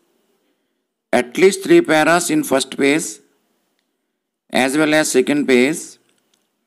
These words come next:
While writing, we maintain good handwriting, punctuation marks,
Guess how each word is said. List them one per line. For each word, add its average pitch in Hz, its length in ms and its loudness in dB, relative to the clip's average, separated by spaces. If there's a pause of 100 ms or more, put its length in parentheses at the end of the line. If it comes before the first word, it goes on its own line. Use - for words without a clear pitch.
(480)
While 147 380 -2
writing, 160 500 0
we 151 160 4
maintain 139 560 2
good 127 160 0
handwriting, 139 840 0 (1040)
punctuation 139 600 0
marks, 139 560 0